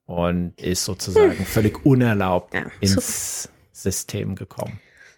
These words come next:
Speaker 2: So typisch, man wehrt sich immer gegen neue Sachen, die vielleicht ganz gut sein könnten. Aber so ist es der Lauf der Dinge. Äh, noch eine Frage, wann denkst du, kommt es denn endlich zu einem Urteil? Also wo wir wirklich sagen können, hey, Ripple, jetzt sind wir verloren oder gewonnen.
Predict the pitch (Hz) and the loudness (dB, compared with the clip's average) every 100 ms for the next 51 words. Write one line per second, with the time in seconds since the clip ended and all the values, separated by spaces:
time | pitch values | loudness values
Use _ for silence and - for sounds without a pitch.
0 | _ _ - 311 302 269 247 226 220 247 | _ _ 0 0 2 2 4 2 2 2
1 | 247 226 226 240 247 233 220 220 208 202 | 4 4 2 0 4 4 2 2 2 2
2 | 202 202 196 208 202 - 196 - 185 185 | 2 0 -2 -4 -8 -6 -6 -4 -8 -6
3 | - 185 - 185 190 190 - - - 269 | -8 -10 -10 -14 -14 -16 -18 -20 -2 2
4 | 320 370 349 339 339 285 262 - 226 254 | 4 4 6 4 2 -2 -2 -6 0 2
5 | 247 262 - 233 254 381 381 381 - - | 4 4 4 2 4 6 6 4 0 2
6 | 302 302 294 - 269 277 - - 233 254 | 6 8 6 6 2 0 -8 -2 2 4
7 | 302 - - 202 247 254 247 233 247 - | 2 0 -2 2 4 4 4 4 2 0
8 | 247 - 247 247 - 240 226 240 - 240 | -2 0 2 0 0 0 0 -2 -2 -2
9 | 220 240 262 262 - 190 190 190 196 202 | -2 0 0 0 -2 0 2 0 0 2
10 | 196 202 202 208 - 208 202 202 208 226 | 2 2 0 -2 0 0 2 2 4 6
11 | 226 220 - 214 208 202 214 214 208 202 | 6 4 4 4 4 2 0 -2 0 2
12 | 208 214 202 196 190 202 208 | 2 2 0 0 0 0 0